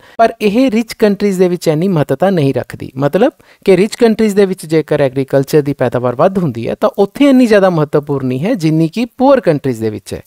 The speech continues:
ਕਿਉਂ? ਅਤੇ ਫਿਰ ਸਾਨੂੰ ਇਹ ਵੀ ਕਿਹਾ ਹੋਇਆ ਹੈ ਕਿ ਜੋ ਤੁਹਾਨੂੰ ਆਪਸ਼ਨਸ ਦਿੱਤੀਆਂ ਹੋਈਆਂ ਨੇ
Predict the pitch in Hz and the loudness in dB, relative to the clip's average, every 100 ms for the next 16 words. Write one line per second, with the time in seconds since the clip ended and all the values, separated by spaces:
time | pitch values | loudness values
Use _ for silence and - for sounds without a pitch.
0 | _ _ _ - 214 151 - _ _ _ | _ _ _ 0 2 2 -2 _ _ _
1 | _ _ _ - 190 214 208 202 180 160 | _ _ _ -4 2 2 4 2 2 2
2 | 175 262 233 170 147 131 135 208 - 208 | 2 0 0 2 2 2 0 -2 -2 -4
3 | 143 208 254 240 190 165 - 170 160 135 | 2 0 2 2 2 0 0 -2 -2 -4
4 | - 160 160 131 117 123 202 | -4 -2 0 -2 -4 -4 -4